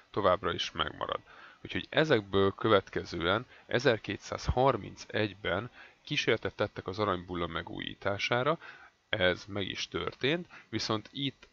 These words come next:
igazából az egyház érdeke érvényesült, ugye. Ez alapján kikerül az aranybullának az a passzusa,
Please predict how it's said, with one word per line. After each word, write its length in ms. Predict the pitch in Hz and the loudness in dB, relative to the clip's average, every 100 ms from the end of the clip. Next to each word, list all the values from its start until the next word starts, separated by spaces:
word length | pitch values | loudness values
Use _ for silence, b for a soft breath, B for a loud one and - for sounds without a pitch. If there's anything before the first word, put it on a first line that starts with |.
| _ | _
igazából 440 | 110 110 107 101 98 | -2 0 4 4 2
az 140 | 98 - | -2 -2
egyház 500 | 110 - 92 90 98 | -2 0 0 0 0
érdeke 560 | 95 98 - - - | 0 0 -4 -6 -4
érvényesült, 760 | - - 50 - - - - - | -2 -4 -4 -6 -4 -6 -8 -10
ugye. 260 | - 50 50 _ | -2 0 0 _
Ez 200 | - 143 | -4 0
alapján 540 | 113 95 - 113 123 131 B B | 4 4 4 0 0 -4 B B
kikerül 380 | 160 - 117 | 0 2 4
az 100 | 98 | 4
aranybullának 800 | 107 107 98 95 98 95 98 98 | 2 2 0 -2 2 2 2 0
az 120 | 110 | 0
a 80 | 101 - | -2 -2
passzusa, 580 | - - - - 139 | -2 -2 -6 -4 -2